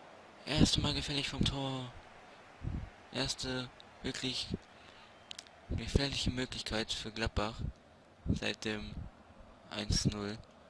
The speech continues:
Schön gespielt von Hermann da. Dahoud.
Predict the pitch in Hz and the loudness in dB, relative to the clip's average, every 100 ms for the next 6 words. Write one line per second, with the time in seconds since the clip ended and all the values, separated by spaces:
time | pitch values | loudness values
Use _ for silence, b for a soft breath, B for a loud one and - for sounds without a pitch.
0 | - - - - - - - - - - | -20 -20 -20 -20 -20 -20 -20 -20 -20 -6
1 | - - - - - - - - - - | 2 6 8 8 6 4 4 6 6 8
2 | - - - - - - B B B B | 8 6 4 0 -6 -18 B B B B
3 | - - - - 127 147 143 139 - 135 | -10 6 8 8 4 2 4 4 4 2
4 | 135 127 - - - - - - - 120 | 0 -2 -6 -12 -18 -20 -10 -2 0 0
5 | 123 131 131 127 127 127 - B B B | 0 0 2 0 0 -2 -8 B B B
6 | - - - - - - - - - - | -20 -20 -20 -20 -20 -20 -14 -10 -2 6
7 | - - - - - - - - - - | 8 8 6 4 0 -2 -6 -6 -4 -4
8 | - - - - - - - - 98 104 | -6 -10 -20 -20 -20 -20 -4 0 0 0
9 | 107 113 117 113 - | -2 -2 -2 -2 0